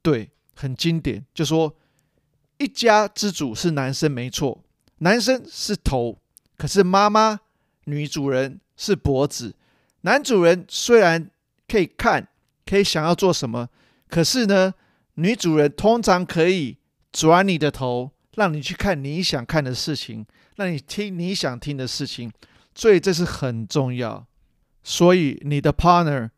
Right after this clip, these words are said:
是非常非常重要，这也是 number one。那第二点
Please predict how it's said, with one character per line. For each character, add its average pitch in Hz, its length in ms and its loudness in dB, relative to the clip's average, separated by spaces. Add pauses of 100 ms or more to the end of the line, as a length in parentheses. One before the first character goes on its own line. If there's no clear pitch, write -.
是 - 180 -6
非 202 400 4
常 147 320 -2
非 156 340 0
常 127 300 -4
重 131 260 -2
要， 117 280 -2 (100)
这 190 120 0
也 147 140 2
是 143 260 -2
number 131 300 -2
one。 135 300 4 (1000)
那 285 120 2
第 285 260 -2
二 240 80 10
点 131 380 0